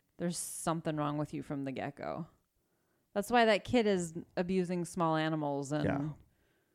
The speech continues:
Speaker 1: that's not normal.
Speaker 2: No. Wow. That's
Speaker 1: I don't like that question. <laughs>
Speaker 2: <laughs> Yeah, that was,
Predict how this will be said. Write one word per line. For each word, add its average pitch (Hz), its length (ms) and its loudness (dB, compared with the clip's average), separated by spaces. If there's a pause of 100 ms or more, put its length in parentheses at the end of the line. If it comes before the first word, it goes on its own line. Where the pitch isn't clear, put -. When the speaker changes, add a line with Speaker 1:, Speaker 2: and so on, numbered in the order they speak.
(300)
Speaker 1:
that's - 140 -12
not 247 140 -2
normal. 208 380 0 (340)
Speaker 2:
No. - 240 -6 (1300)
Wow. - 300 -4 (760)
That's - 300 -2 (1300)
Speaker 1:
I 180 60 -4
don't 175 140 -2
like - 160 -6
that 143 200 -6
question. 196 380 2
<laughs> - 20 -
Speaker 2:
<laughs> - 40 4
Yeah, 196 120 12
that - 240 12
was, - 280 12